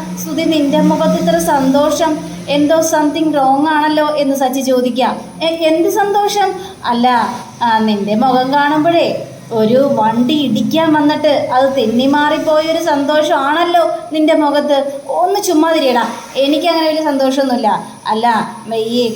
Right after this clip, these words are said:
പ്രഗ്നന്റ് അല്ലെന്ന് പറഞ്ഞാലും ശരീരത്തിന് വല്ല കേടൊന്നും സംഭവിച്ചില്ലല്ലോ, അതുകൊണ്ടാണ് എനിക്കിത്ര സന്തോഷമെന്ന്" സുധി അവിടെ പറയുക.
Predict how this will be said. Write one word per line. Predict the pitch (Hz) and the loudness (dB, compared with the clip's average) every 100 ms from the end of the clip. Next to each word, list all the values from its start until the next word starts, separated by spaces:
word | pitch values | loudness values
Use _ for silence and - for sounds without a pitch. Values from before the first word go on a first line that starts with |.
| - | -4
പ്രഗ്നന്റ് | - 208 208 220 | -2 -2 -2 -2
അല്ലെന്ന് | 247 262 | -2 0
പറഞ്ഞാലും | 277 262 262 277 294 269 - - - | 0 0 0 0 2 0 -2 -8 -4
ശരീരത്തിന് | 233 202 202 208 214 240 | -2 0 0 -2 -2 0
വല്ല | 247 262 | 0 0
കേടൊന്നും | 254 254 247 269 294 | 0 0 2 2 0
സംഭവിച്ചില്ലല്ലോ, | 294 269 294 302 349 349 339 247 - - - | 0 2 2 2 0 2 2 0 -2 -10 -6
അതുകൊണ്ടാണ് | 214 196 208 220 240 294 277 285 269 | -4 -2 0 0 0 0 2 0 0
എനിക്കിത്ര | 302 320 339 349 302 | -2 -2 -2 -2 -2
സന്തോഷമെന്ന്" | 302 269 247 269 285 285 233 247 262 | 0 0 0 0 2 0 0 -2 -2
സുധി | 247 214 | -2 0
അവിടെ | 247 254 254 | 0 0 0
പറയുക. | 254 240 262 254 | 0 0 0 0